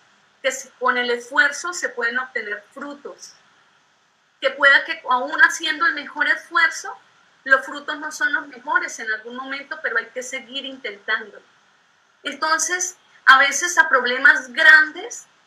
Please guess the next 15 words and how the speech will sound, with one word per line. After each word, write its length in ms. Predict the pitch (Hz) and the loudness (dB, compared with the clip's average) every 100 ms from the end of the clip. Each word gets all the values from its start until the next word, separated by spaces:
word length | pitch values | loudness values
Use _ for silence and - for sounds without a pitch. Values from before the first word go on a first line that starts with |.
| _ | _
tenemos 400 | 269 262 269 302 | -2 0 -2 -6
soluciones 640 | 330 269 247 277 262 302 277 | -4 -4 -2 -2 0 -2 4
más 420 | 294 311 302 - _ _ _ | 6 6 4 -10 _ _ _
simples 640 | - - 349 349 359 392 | -12 -6 -4 -4 -4 -2
de 80 | 339 | 0
lo 140 | 277 | 0
que 160 | 277 262 | 0 -6
creyéramos 760 | 240 233 254 269 320 480 - - | -6 -2 0 2 0 -6 -14 -6
que 60 | 254 | -2
están 260 | 262 254 | 2 2
al 140 | 285 277 | 4 2
alcance 480 | 240 247 240 247 269 | 2 2 2 -2 -4
de 160 | 262 | -4
nuestras 540 | 247 226 - 190 185 226 | -4 -6 -6 -6 -6 6
manos. 480 | 220 202 - - | 6 6 -4 -18